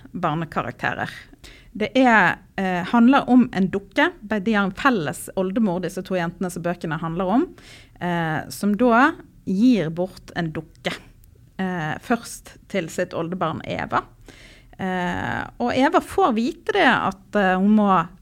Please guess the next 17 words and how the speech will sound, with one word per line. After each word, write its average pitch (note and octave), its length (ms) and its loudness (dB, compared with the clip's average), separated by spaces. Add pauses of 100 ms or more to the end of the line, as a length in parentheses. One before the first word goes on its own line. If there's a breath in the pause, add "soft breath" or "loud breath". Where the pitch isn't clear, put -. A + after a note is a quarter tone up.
(120)
behandle F3 720 2
denne E3+ 340 -2
dukken - 460 -6 (380)
godt, - 600 -6 (200 soft breath)
og F#3 120 -6
hvis F3+ 140 -6
hun G3 160 0
gjør A3 360 4
det, G#3 140 2 (120)
så G3 160 -6
vil E3+ 140 -2
det D3+ 100 -6
gå D3 100 -4
bra D3+ 320 -2
med - 160 -6
Eva A2 320 -4
også. - 340 -6